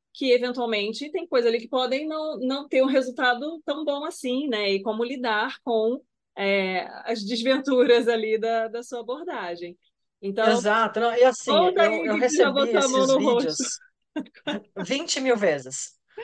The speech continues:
Speaker 2: Não, eu, eu, é assim, se, se você olhar o Instagram dele, antes de, dos vídeos chegar no Brasil, ele não tinha todo esse sucesso.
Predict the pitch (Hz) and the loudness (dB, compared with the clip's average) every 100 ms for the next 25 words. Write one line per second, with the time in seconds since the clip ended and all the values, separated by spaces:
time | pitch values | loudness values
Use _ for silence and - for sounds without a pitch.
0 | 508 415 349 233 214 240 240 254 254 254 | -14 -8 0 2 2 4 4 6 4 4
1 | 233 226 302 254 - 262 254 302 320 254 | -4 -6 -6 -6 -4 -4 -2 -4 0 0
2 | 247 240 220 196 202 240 202 208 233 175 | 0 -4 -6 -4 -4 -4 -2 -2 -2 -2
3 | 240 269 320 254 190 196 226 233 196 240 | 0 0 -2 -8 -8 -8 -6 -6 -4 -4
4 | 202 196 208 - 220 196 240 262 196 180 | -4 -6 -4 -4 -2 0 0 -2 -2 -2
5 | 160 196 240 196 208 226 247 277 269 294 | -4 -6 -8 -6 -6 -4 -6 -6 -8 -6
6 | - 233 202 196 - 185 175 135 - 135 | -2 -2 -2 -8 -10 -8 -6 -6 -8 -20